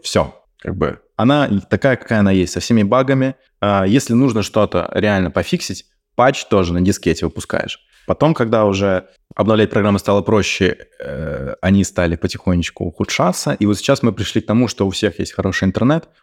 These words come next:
у всех есть возможность быстро поставить приложение, быстро его обновить. И поэтому разработчики быстро делают M V P, потому что это такая игра, как по теории игр. Если твой конкурент быстро релизится, быстро рели-, релизит сырую версию, проверяет гипотезы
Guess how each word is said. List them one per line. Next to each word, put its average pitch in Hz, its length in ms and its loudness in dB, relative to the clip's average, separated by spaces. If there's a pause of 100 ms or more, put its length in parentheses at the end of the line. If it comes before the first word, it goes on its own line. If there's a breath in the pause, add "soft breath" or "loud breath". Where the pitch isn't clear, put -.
у - 60 -4
всех 98 320 -2
есть 92 280 0
возможность 98 600 0
быстро 101 260 0
поставить 92 360 0
приложение, 95 400 2
быстро 98 240 -2
его 92 80 2
обновить. 117 400 -2 (240)
И 107 80 0
поэтому 127 420 2
разработчики 104 800 0
быстро 95 400 0
делают 90 340 0
M 92 100 0
V 98 100 -2
P, 180 220 0 (220 soft breath)
потому 123 240 0
что 139 140 -2
это 123 140 0
такая 117 340 0
игра, 123 400 -2 (260 soft breath)
как 104 340 0
по 113 80 -2
теории 127 320 2
игр. 98 300 0
Если 123 280 2
твой 123 180 2
конкурент 104 500 0
быстро 101 400 0
релизится, 98 640 -2 (260)
быстро 107 340 0
рели-, 107 240 2
релизит 110 420 0
сырую 110 280 0
версию, 95 360 -2
проверяет 98 380 0
гипотезы 90 560 -2